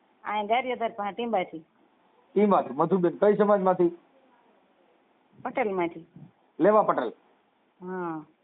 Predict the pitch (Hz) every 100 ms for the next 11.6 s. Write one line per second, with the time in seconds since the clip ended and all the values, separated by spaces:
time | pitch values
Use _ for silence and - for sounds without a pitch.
0 | - 127 143 202 214 202 190 185 180 _
1 | _ _ _ _ _ _ _ _ - 240
2 | 262 247 202 208 214 208 190 175 208 196
3 | 180 196 208 190 180 196 175 175 170 170
4 | - 175 175 175 190 _ _ _ - 160
5 | - 185 190 196 - - 170 160 147 147
6 | 143 143 143 143 175 202 214 196 185 190
7 | 190 185 180 185 - _ _ _ _ _
8 | _ _ _ _ _ _ - 185 180 185
9 | - 202 214 208 214 208 196 214 214 185
10 | 190 180 - 160 170 170 170 170 165 185
11 | 180 175 175 170 175 170